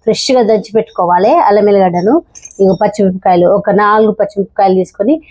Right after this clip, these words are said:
చిన్న ముక్కలుగా కట్ చేసుకోండి. కొద్దిగా ధనియాలు తీసుకోండి, రెండు లవంగాలు తీసుకోండి, ఒక్క విలాయచీ తీసుకోండి,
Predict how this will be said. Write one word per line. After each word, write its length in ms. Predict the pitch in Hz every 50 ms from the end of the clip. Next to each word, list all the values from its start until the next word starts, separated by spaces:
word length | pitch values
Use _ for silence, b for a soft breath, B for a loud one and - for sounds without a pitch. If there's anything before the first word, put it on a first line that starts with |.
| B B - -
చిన్న 220 | - 233 240 233
ముక్కలుగా 420 | 233 220 202 - - 196 196 233 247
కట్ 260 | 247 220 190 170 170
చేసుకోండి. 600 | 185 156 - _ - 170 160 202 240 330 403 - - _ _ _ _ _ _ - _ _ _ _ _ _ - - _ _ _ - _ _ _ -
కొద్దిగా 300 | 208 208 190 214 226 208
ధనియాలు 420 | 185 196 196 202 208 208 202 190
తీసుకోండి, 640 | 180 185 175 - - 185 175 175 175 202 262 339 - B B B B B - 190
రెండు 320 | 208 214 220 240 233 254
లవంగాలు 480 | 233 220 208 202 208 208 208 208 196 190
తీసుకోండి, 540 | 190 175 - - - 185 190 190 247 294
ఒక్క 300 | 285 233 208 202 - -
విలాయచీ 480 | 226 214 208 202 208 208 202 196 - 196
తీసుకోండి, 680 | 190 185 175 - - 202 185 180 175 208 247 330 349